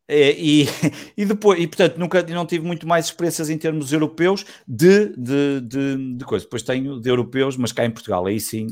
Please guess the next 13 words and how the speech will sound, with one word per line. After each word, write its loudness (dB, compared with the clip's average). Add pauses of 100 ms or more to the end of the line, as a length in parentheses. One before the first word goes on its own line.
(120)
eh, -12
fui -10
ver -4
os -8
jogos -2
quase -4
todos -4
do -2
Euro 2
dois 2
mil -2
e -2
quatro 0